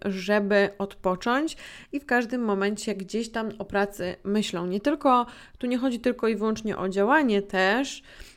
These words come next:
ale też o takie myślenie o, o, o pracy, czyli takie niewyłączenie się w żadnym momencie. I to jest, e, to jest bardzo kiepskie,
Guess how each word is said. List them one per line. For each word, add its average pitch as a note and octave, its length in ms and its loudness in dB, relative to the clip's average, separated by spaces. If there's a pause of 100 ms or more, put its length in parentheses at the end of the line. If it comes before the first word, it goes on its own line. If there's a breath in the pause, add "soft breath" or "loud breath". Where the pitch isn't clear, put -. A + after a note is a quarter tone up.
(160 loud breath)
ale D4+ 280 4
też C4 220 0
o A3+ 100 -6
takie A3+ 320 -2
myślenie A3 800 2
o, F3+ 420 0
o, E3+ 280 -4
o F#3 120 -4
pracy, F#3 400 0
czyli F3+ 160 -6
takie G3+ 240 -2
niewyłączenie G#3+ 800 0
się G3+ 140 -6
w G3 80 -10
żadnym F#3 400 -2
momencie. F#3 500 -4
I G3 120 -10
to C4+ 160 2
jest, C4+ 360 0
e, A#3 380 2
to C#4 100 2
jest C4+ 220 0
bardzo A3 340 0
kiepskie, G#3 680 -2